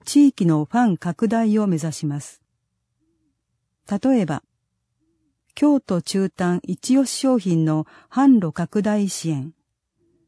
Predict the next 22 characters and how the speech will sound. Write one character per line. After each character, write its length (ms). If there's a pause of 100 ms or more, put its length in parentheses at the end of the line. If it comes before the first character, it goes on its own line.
(840)
観 240
光 280
客 280
の 200
最 260
新 300
ニ 180
ー 40
ズ 120
を 140
捉 280
え 80
た 280 (180)
モ 160
デ 140
ル 100
コ 220
ー 20
ス 160
の 140
作 280
成。 380